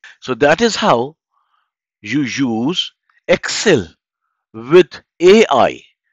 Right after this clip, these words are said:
to f-, compare two lists in Excel without even learning a single formula. I hope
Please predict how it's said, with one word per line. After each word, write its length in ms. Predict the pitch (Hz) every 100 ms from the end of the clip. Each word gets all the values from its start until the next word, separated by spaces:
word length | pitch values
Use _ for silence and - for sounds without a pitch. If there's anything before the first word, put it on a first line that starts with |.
| _ _
to 120 | 156
f-, 340 | 139 - - _ -
compare 560 | 120 110 - 123 170 190 _ _ -
two 100 | 220
lists 420 | 160 156 - 151
in 120 | 135
Excel 480 | 117 - - 135 143 - 85
without 520 | 95 117 87 127 147 -
even 280 | 117 110 117
learning 480 | 101 98 98 110 110
a 80 | 92
single 360 | - 87 85 92
formula. 400 | - 87 67 55 _ _ _ _ _ _ 123
I 160 | 127
hope 280 | 110 135 151